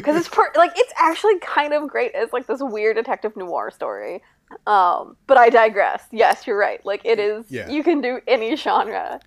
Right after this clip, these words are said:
Speaker 1: if you want in Star Wars.
Speaker 2: Like, anytime we talk about Star Wars detectives, the only thing I can think of is that, like, guy in the episode of the Clone Wars where they're trying to figure out who killed the senator.
Speaker 1: Oh my God.
Speaker 2: And he's like, "You stick to the, uh, senating and I'll stick to the detective. I'm the detective." <laughs> Like,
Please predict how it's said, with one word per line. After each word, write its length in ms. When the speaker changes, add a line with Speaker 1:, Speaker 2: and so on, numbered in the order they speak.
Speaker 1:
if 140
you 120
want 280
in 100
Star 240
Wars. 380
Speaker 2:
Like, 200
anytime 420
we 100
talk 220
about 240
Star 260
Wars 220
detectives, 580
the 80
only 180
thing 180
I 60
can 140
think 200
of 180
is 120
that, 200
like, 300
guy 360
in 420
the 400
episode 400
of 60
the 80
Clone 320
Wars 300
where 60
they're 120
trying 180
to 60
figure 240
out 160
who 100
killed 220
the 80
senator. 500
Speaker 1:
Oh 40
my 80
God. 180
Speaker 2:
And 100
he's 200
like, 260
"You 140
stick 240
to 80
the, 200
uh, 260
senating 600
and 100
I'll 140
stick 280
to 60
the 100
detective. 520
I'm 240
the 80
detective." 720
<laughs> 40
Like, 360